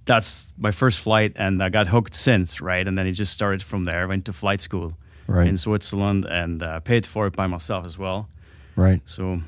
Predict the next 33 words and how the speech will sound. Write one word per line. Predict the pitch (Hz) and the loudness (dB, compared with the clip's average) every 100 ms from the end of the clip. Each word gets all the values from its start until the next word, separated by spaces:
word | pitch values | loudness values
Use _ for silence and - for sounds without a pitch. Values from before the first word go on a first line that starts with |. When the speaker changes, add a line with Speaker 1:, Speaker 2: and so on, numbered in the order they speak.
| - - | -12 -2
Speaker 1:
yeah. | 120 | 2
Speaker 2:
So | 107 156 143 | 6 6 6
it's, | 143 - | 4 4
it | 190 190 202 | 4 6 6
is | 254 | 6
interesting. | 147 110 113 113 175 | 6 6 6 6 6
The | 175 | 6
three | - 139 113 | 6 6 8
of | 95 | 6
us | 95 | 6
sitting | 113 95 87 | 6 6 6
here, | 90 90 143 _ _ _ - | 6 6 2 _ _ _ 2
all | 113 143 | 6 6
three | 139 - 127 143 | 4 4 6 8
really | 117 117 113 | 8 8 6
started | - 147 131 98 123 | 4 4 6 6 4
because | 101 - 104 | 2 4 4
of | 90 | 6
a | 82 | 4
passion | - 107 104 104 104 101 | 4 4 6 6 4 2
for | 98 | 4
aviation, | 92 104 110 85 87 117 147 _ _ _ _ _ - | 4 6 6 6 4 2 0 _ _ _ _ _ -2
and, | - 98 101 104 107 | 6 8 8 8 8
uh, | 107 107 107 107 - | 8 8 6 4 0
we're | - 131 | 2 6
able | 156 170 | 6 6
to | 202 175 | 6 6
do | 131 233 | 6 6
it | 220 90 _ _ - | 6 2 _ _ 4
in | 127 117 | 6 8
the | |
civil | 98 - 135 107 101 | 6 6 6 8 8
world | 101 101 98 120 247 | 8 8 8 6 2